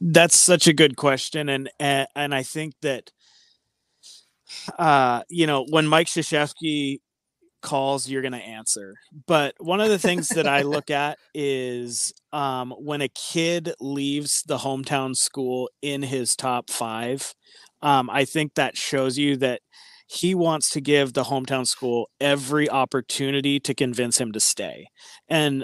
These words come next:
Speaker 1: that's why I think that maybe if Romar's there, if he got things turned around, which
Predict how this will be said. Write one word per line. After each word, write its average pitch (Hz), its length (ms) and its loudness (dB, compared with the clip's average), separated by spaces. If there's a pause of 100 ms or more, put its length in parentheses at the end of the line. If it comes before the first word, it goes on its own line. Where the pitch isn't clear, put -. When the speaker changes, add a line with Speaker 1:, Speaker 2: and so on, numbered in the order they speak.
Speaker 1:
that's 147 460 4
why 139 260 8
I 123 80 2
think 131 320 -6
that 127 220 -4
maybe 139 560 4
if 139 120 4
Romar's 135 520 4
there, 131 400 4
if 123 420 -6
he 143 160 -6
got 135 240 -4
things 139 260 -4
turned 143 280 -4
around, 127 340 -2
which 131 180 -2